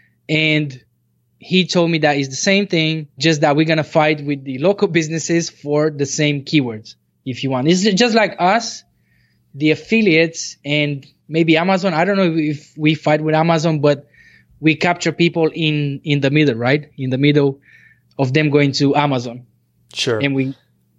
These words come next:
Speaker 2: Very good. And it sounds like it could be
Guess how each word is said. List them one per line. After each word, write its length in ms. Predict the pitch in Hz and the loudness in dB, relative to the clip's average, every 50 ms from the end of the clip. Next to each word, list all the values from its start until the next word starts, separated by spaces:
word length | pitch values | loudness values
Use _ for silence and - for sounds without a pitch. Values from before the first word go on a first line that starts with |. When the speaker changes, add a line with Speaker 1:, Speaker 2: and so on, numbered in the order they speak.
| _ _ _ _ _ _ _ _ _ _ _ _ _ - | _ _ _ _ _ _ _ _ _ _ _ _ _ -6
Speaker 2:
Very 240 | 127 117 113 110 | -4 -4 -4 -4
good. 240 | 107 113 117 110 - - - - - - | -2 0 0 0 -2 -4 -12 -14 -4 0
And 240 | 156 151 147 139 131 | 0 0 0 0 -2
it 20 | |
sounds 300 | - - 160 160 170 175 | -2 0 2 2 4 4
like 80 | 170 135 | 2 2
it 80 | 127 120 | 2 2
could 140 | - 135 120 | 0 0 0
be 260 | 123 120 110 - | 0 0 0 -2